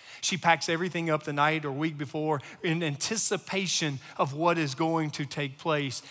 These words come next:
The goal of that bag is to get you ready and get you through the journey. Now, Joshua says to the people, "Get your go bag, it is time." Now, look what he says in the go bag. He says this, "Prepare your provisions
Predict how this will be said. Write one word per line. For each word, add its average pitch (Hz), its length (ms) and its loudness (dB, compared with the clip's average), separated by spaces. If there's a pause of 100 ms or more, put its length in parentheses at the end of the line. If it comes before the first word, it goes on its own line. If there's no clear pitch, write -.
(140)
The 160 80 0
goal 196 380 6
of 208 100 4
that 185 240 4
bag 156 300 2
is 139 140 -4
to 160 100 -2
get 156 420 0
you 190 140 -4
ready 151 400 2
and 143 100 -4
get 143 260 -2
you 151 120 -4
through 135 280 -6
the 127 100 -4
journey. 113 500 -6 (580)
Now, 151 220 2
Joshua 156 480 0
says 151 320 -4
to 143 100 -8
the 131 80 -10
people, 127 480 -10 (320)
"Get 185 380 0
your 165 220 0
go 147 300 -2
bag, 117 540 -4 (300)
it 139 160 -4
is 113 180 -6
time." 104 460 -10 (560)
Now, 156 80 4
look 170 180 -2
what 190 140 2
he 170 80 -4 (180)
says 151 300 -6
in 143 100 -4
the 139 80 -6
go 151 180 -4
bag. 123 320 -6 (160)
He 170 120 -2
says 156 240 0
this, 151 180 -2
"Prepare 190 460 -2
your 190 180 0
provisions 139 760 -4